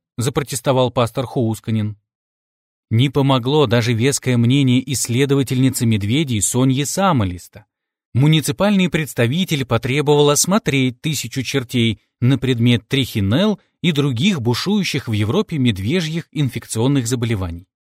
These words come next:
"Не будите спящего медведя!" Не уступив уговорам, настырный ветеринар пролез в бомбоубежище.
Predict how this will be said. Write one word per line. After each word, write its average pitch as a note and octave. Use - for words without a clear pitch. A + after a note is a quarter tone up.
"Не G#2+
будите G#2+
спящего A#2+
медведя!" G2
Не B2+
уступив D#3+
уговорам, C#3
настырный C3
ветеринар A#2
пролез A2+
в D#3
бомбоубежище. G#2+